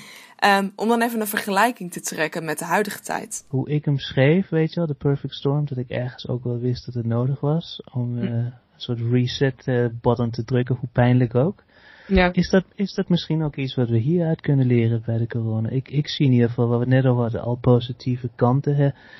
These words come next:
Speaker 2: Ervan uitgaande dat, dat, dat onze directe naasten en geliefden, eh, gezond blijven. En dus als je dat kan, ehm,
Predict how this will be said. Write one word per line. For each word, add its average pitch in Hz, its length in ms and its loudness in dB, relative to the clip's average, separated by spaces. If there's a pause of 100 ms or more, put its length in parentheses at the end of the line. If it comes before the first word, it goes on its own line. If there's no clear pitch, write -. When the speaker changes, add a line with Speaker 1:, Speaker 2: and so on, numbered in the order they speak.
(380)
Speaker 2:
Ervan 131 340 6
uitgaande 135 520 4
dat, - 400 -2 (760)
dat, 123 180 -4 (520)
dat - 500 -6
onze 123 320 -2
directe 120 400 0
naasten 123 480 0
en 117 100 -2
geliefden, 120 800 -6
eh, 123 140 -6
gezond 123 380 -6
blijven. 113 440 -4
En 123 460 -8
dus 131 220 2
als 143 180 2
je 139 120 4
dat 143 280 2
kan, 139 340 2
ehm, 127 540 2